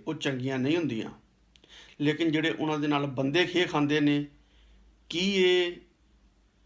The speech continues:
ਬੰਦਿਆਂ ਵਾਸਤੇ ਵੀ ਚਰਿੱਤਰ ਦ-, ਉਨੇ ਹੀ ਨੇ ਕਿ ਸਿਰਫ ਜਨਾਨੀਆਂ ਵਾਸਤੇ ਨੇ ਜੀ? ਬੰਦਿਆਂ ਬਾਰੇ ਕੁਛ ਨਹੀਂ ਲਿਖਿਆ ਜੀ,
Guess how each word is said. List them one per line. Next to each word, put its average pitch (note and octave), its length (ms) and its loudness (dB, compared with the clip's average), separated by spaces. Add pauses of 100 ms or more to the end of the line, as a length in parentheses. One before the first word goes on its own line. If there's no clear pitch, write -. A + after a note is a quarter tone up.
(840)
ਬੰਦਿਆਂ C3 400 -2
ਵਾਸਤੇ C#3+ 340 2
ਵੀ G#3+ 80 0
ਚਰਿੱਤਰ G#3 380 -2
ਦ-, G3 120 -4
ਉਨੇ F#3+ 380 2
ਹੀ G#3 40 2
ਨੇ G3+ 220 -2 (140)
ਕਿ G3 80 -10
ਸਿਰਫ G3+ 220 0
ਜਨਾਨੀਆਂ D3+ 420 4
ਵਾਸਤੇ C3 340 0
ਨੇ A2+ 220 -4
ਜੀ? - 160 -14 (480)
ਬੰਦਿਆਂ D3+ 360 2
ਬਾਰੇ F3+ 180 2
ਕੁਛ D3+ 220 -4
ਨਹੀਂ F#3+ 120 0
ਲਿਖਿਆ F#3 280 0
ਜੀ, F#3 220 -6